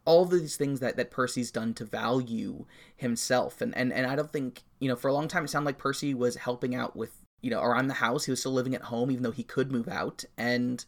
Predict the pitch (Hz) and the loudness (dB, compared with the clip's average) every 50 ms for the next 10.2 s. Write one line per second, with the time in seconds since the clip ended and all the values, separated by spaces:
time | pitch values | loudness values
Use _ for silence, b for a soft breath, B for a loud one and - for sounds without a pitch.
0 | _ _ _ - 147 135 - - 143 156 160 143 120 123 131 156 160 - 127 123 | _ _ _ -2 -2 0 4 4 4 6 6 6 6 6 6 6 4 2 -4 -6
1 | 120 120 - 135 175 208 175 131 123 123 120 110 120 113 113 - B B B B | -6 -4 -2 0 0 0 0 2 2 2 2 2 2 0 0 -2 B B B B
2 | B B - 147 135 123 135 139 - - 151 139 - 117 147 - - 131 120 - | B B -2 0 2 2 2 0 2 -2 -2 0 2 0 0 0 0 -4 -4 -4
3 | - 110 104 - - - - 117 113 113 113 110 110 - - - - 123 120 117 | -6 -8 -8 -10 -12 -6 -2 2 2 4 4 2 0 -2 -4 -6 -4 -2 0 2
4 | 117 117 117 113 113 117 - _ _ _ - - 127 123 127 127 - - - - | 0 0 0 -2 -2 -4 -6 _ _ _ -8 -4 -2 -2 -2 -4 -4 -6 -4 -4
5 | - 190 214 196 143 - - - - - 127 123 120 117 117 117 113 113 110 107 | -2 -2 -2 -2 -4 -6 -8 -10 -6 -4 -2 0 2 2 2 0 0 -2 -4 -6
6 | B B B B B B B B B B _ - - 123 131 123 - - 165 156 | B B B B B B B B B B _ -4 0 2 2 2 0 -2 0 2
7 | 143 131 131 127 120 - 120 117 131 123 113 110 107 107 101 98 - - - - | 4 4 4 2 0 -2 -4 -2 -2 -2 -2 -2 -4 -4 -4 -6 -8 -10 -10 -8
8 | 113 113 117 113 - - 110 113 107 - - 117 110 110 113 110 - - - - | -6 -2 -2 -4 -4 -4 -8 -8 -8 -4 -2 -2 -2 -2 -4 -6 -8 -10 -10 -14
9 | - - 160 - - - 110 110 - - - - - - - - 107 113 - 104 | -8 -6 -6 -6 -4 -6 -6 -8 -8 -8 -8 -10 -10 -10 -10 -8 -8 -6 -4 -4
10 | 117 117 - - | -4 -4 -6 -8